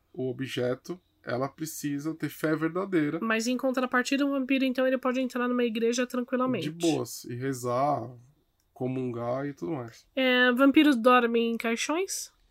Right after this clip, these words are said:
Speaker 1: Alguns sim, outros não. Não é obrigatório, mesmo porque não existe nenhum tipo de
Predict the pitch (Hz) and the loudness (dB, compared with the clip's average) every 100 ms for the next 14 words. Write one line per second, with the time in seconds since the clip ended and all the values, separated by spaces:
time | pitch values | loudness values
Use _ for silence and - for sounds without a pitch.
0 | _ _ - 143 143 202 - 160 131 120 | _ _ -6 -2 0 -2 -2 -2 -2 -4
1 | _ _ 123 127 127 170 175 139 117 120 | _ _ -6 -6 -6 -8 -6 -6 -8 -10
2 | 127 131 151 151 165 165 170 - 156 170 | -6 0 0 2 2 2 0 0 0 0
3 | 233 - _ 151 147 151 156 151 160 165 | -4 -12 _ -6 -6 -6 -14 -4 0 0
4 | 170 151 156 160 - 156 160 - 156 165 | -2 -4 -8 -10 -8 -6 -6 -8 -18 -16
5 | 156 165 156 120 | -12 -6 -6 -6